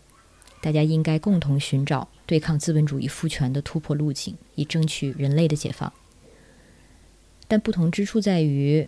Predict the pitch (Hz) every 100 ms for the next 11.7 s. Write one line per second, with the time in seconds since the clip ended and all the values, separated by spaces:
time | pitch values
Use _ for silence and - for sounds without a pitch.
0 | - - 180 170 147 147 151 131 - 127
1 | 123 127 - - - 147 147 - 151 180
2 | 170 139 135 147 196 160 139 139 135 -
3 | 143 127 143 - 175 165 131 127 - -
4 | 127 156 135 151 147 143 143 180 160 160
5 | 165 165 - 135 139 104 90 - - -
6 | - - 123 156 185 185 - 180 151 -
7 | - - - _ - - 220 175 135 135
8 | 139 151 139 143 135 127 120 160 147 131
9 | 135 - 147 - 107 120 165 151 - 185
10 | 175 - 127 151 139 139 131 131 - -
11 | 147 - 123 - - 123